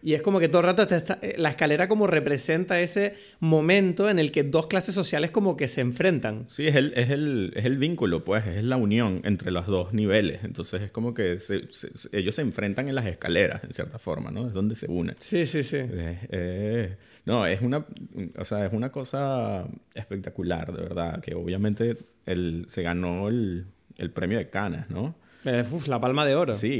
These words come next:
Speaker 1: es
Speaker 2: exacto,
Speaker 1: como,
Speaker 2: exacto.
Speaker 1: ese, ese es mi punto de venta cuando le digo a la gente que vaya a ver esta película. Digo,
Speaker 2: <laughs>
Speaker 1: "Techo, que ganó la puta Palma de Oro", o sea,
Speaker 2: <laughs>
Speaker 1: te, piénsalo.
Speaker 2: Sí,
Speaker 1: Es
Speaker 2: sí,
Speaker 1: como el
Speaker 2: sí.
Speaker 1: Oscar
Speaker 2: Sí.
Speaker 1: a mejor película en Europa.
Speaker 2: Sí, y bueno, para mí el,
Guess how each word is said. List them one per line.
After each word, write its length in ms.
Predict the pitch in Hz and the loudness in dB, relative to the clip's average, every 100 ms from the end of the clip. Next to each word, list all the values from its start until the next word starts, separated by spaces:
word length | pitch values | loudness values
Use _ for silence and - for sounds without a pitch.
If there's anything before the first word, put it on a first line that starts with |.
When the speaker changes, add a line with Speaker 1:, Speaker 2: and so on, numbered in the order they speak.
| 127 | 0
Speaker 1:
es 80 | |
Speaker 2:
exacto, 120 | 113 160 | 0 0
Speaker 1:
como, 240 | 143 117 - | 0 -2 -8
Speaker 2:
exacto. 360 | - 101 110 160 | -12 -10 -6 0
Speaker 1:
ese, 220 | 147 190 | 2 2
ese 160 | 156 190 | 2 4
es 80 | 185 | 6
mi 100 | 190 | 6
punto 300 | 175 180 202 | 6 6 6
de 120 | 151 | 8
venta 280 | 175 151 135 | 6 4 2
cuando 180 | 139 | 4
le 80 | 127 | 4
digo 100 | 135 | 4
a 20 | |
la 80 | 156 | 2
gente 160 | 147 170 | 2 2
que 80 | 156 | 2
vaya 160 | 127 | 4
a 40 | 131 | 2
ver 100 | 139 | 2
esta 140 | 131 | 0
película. 400 | 139 127 160 117 | 0 2 2 2
Digo, 160 | 107 101 | 2 0
Speaker 2:
<laughs> 80 | - | 0
Speaker 1:
"Techo, 200 | 135 151 | 0 0
que 100 | 101 | -2
ganó 280 | 98 98 127 | -2 2 4
la 200 | 180 - | 4 2
puta 280 | 139 139 147 | 0 4 4
Palma 280 | 151 160 175 | 4 4 4
de 140 | 143 | 4
Oro", 200 | 160 151 | 4 4
o 60 | 120 | 4
sea, 200 | 127 107 | 2 0
Speaker 2:
<laughs> 180 | 107 92 | -2 -4
Speaker 1:
te, 120 | 113 | -6
piénsalo. 580 | - 139 175 - 113 120 | 0 4 4 4 0 -2
Speaker 2:
Sí, 180 | - 104 | -2 2
Speaker 1:
Es 60 | - | 4
Speaker 2:
sí, 60 | |
Speaker 1:
como 160 | 190 202 | 6 6
el 80 | 143 | 6
Speaker 2:
sí. 60 | |
Speaker 1:
Oscar 480 | - - 123 113 117 - | 4 2 -2 0 -4 -6
Speaker 2:
Sí. 100 | - - | -10 0
Speaker 1:
a 80 | |
mejor 260 | 135 131 147 | 4 4 4
película 440 | 160 156 170 165 | 4 4 4 4
en 80 | 143 | 4
Europa. 380 | 127 143 - 101 | 6 6 4 0
Speaker 2:
Sí, 440 | 107 135 127 117 - | 2 4 6 4 0
y 140 | - 113 | 2 2
bueno, 300 | 135 143 98 | 4 2 0
para 180 | 104 | 0
mí 300 | 104 110 123 - | 2 2 2 0
el, 540 | 147 143 113 92 - | -2 0 0 0 -4